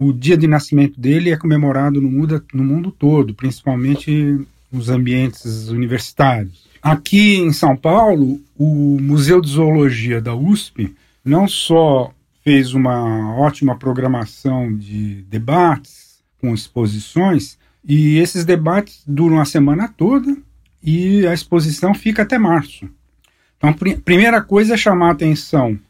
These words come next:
de todos os ouvintes pra essa oportunidade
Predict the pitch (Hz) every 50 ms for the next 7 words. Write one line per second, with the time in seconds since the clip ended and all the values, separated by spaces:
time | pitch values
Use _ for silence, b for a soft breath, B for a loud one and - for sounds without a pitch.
0 | _ _ _ 135 123 117 143 143 143 - - 165 165 160 156 139 127 131 127 123
1 | 117 113 120 120 117 117 113 110 110 110 110 107 101 - _ _ _ - 123 117
2 | 113 107 120 165 240 262 220 - - - - - _ _ - 143 135 135 139 151
3 | 156 156 - - 170 165 165 160 - 170 151 - 185 185 175 147 139 135 143 160
4 | 165 160 180 185